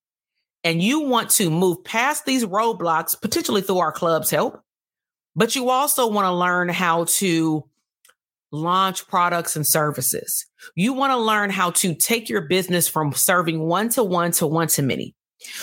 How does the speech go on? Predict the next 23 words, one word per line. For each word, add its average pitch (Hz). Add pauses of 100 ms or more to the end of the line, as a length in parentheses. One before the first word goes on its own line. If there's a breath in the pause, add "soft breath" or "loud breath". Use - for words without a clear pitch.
(140 loud breath)
You 196
want 233
to, 233
maybe 202
in 202
October, 196
learn 180
how 180
to 180
put 190
together 175
a 160
Black 170
Friday 165
sales 160
funnel. 92 (840 loud breath)
You 214
want 240
to 214
get 180
around 202
other 180
business 185